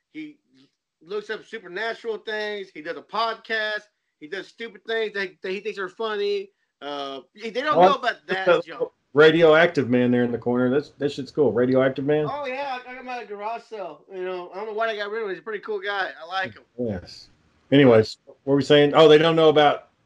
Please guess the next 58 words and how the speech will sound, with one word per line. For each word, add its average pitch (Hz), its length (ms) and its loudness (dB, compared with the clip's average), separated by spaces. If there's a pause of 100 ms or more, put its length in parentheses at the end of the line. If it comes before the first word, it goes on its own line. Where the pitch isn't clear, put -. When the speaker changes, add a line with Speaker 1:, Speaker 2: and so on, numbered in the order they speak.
Speaker 2:
Private 123 340 -4
J 107 180 -6
P. 98 260 -12 (200)
Speaker 1:
No, 196 260 -2
no, 143 160 -14 (100)
no, 143 160 -14 (200)
no. 147 120 -16
'Cause 165 320 -8 (380)
I, 190 140 -4
I'm 254 120 0
a, 285 160 -8 (360)
it's 302 180 -14
one 370 120 0
of 349 80 -6
those - 80 -10
things 311 120 -8
you're 302 100 -12
like, 262 140 -8
I 254 80 -4
don't 302 160 -10
want 285 160 -10
no 262 140 -12
one 254 80 -12
to 233 60 -12
know 214 480 -10 (580)
this 196 180 -10
stuff 196 280 -10
because 202 220 -10
I'm 214 80 -10
like, 208 180 -6 (140)
"No, 214 240 -6
'cause 196 280 -8
y'all 175 180 -8
gonna 185 120 -12
blow 170 200 -10
it 165 60 -6
out 151 140 -10
of 127 60 -20
proportion. 190 680 -10 (220)
Y'all 156 100 -14
gonna 151 100 -12
tell 175 140 -14
your 147 140 -12
friends, 196 520 -6
I'm 185 60 -8
gonna 170 100 -8
tell, 190 120 -10
the, 147 100 -18 (180)
tell 196 100 -8
everyone 185 300 -8
at 151 140 -14
work 185 420 -2
and 156 80 -12
the 135 60 -18
bosses 185 400 -6
and 170 100 -20
stuff, 180 380 -8
and 151 100 -10